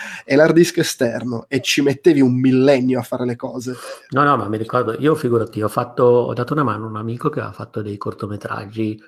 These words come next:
Speaker 2: ma si parla veramente di, eh, duemilauno, duemila,
Speaker 1: Sì, sì, sì.
Speaker 2: duemilauno, che, mm, a me ovviamente sembra l'altro ieri,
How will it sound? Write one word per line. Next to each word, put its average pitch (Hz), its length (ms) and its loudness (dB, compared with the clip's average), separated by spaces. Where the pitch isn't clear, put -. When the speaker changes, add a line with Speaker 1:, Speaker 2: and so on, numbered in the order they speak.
Speaker 2:
ma - 240 -12
si - 140 -10
parla 101 300 -10
veramente 98 480 -8
di, 98 260 -4
eh, - 540 -10
duemilauno, 101 880 0
duemila, 104 480 -4
Speaker 1:
Sì, - 0 -
sì, 202 160 -4
sì. 101 60 -4
Speaker 2:
duemilauno, 107 440 0
che, - 400 -8
mm, 104 180 -8
a - 100 -6
me 113 80 2
ovviamente 117 480 2
sembra 107 220 -2
l'altro 104 240 -10
ieri, 110 280 -10